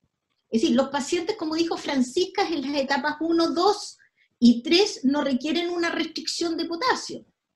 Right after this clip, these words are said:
pero en la medida en que el paciente va disminuyendo la función renal,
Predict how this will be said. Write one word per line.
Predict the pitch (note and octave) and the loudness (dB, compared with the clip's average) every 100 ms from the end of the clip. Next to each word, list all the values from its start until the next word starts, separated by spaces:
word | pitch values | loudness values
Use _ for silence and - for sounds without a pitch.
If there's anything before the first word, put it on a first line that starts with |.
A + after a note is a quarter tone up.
| _ - | _ -8
pero | - D#4+ E4+ | 0 2 4
en | D#4 | 2
la | |
medida | C#4 C#4 D4+ | 2 0 0
en | D#4+ | -2
que | D#4 | -4
el | - | -4
paciente | C4 - E4 D#4+ - | -4 0 0 0 0
va | B3+ C4+ | 2 2
disminuyendo | D4+ D4+ B3+ B3+ B3 D4+ D#4 D#4 | 2 2 4 4 2 -2 -4 -6
la | C#4+ | -4
función | C4+ B3 D4 C#4 | -4 -4 -2 -2
renal, | C4+ A#3+ C4 G4+ | 2 4 2 0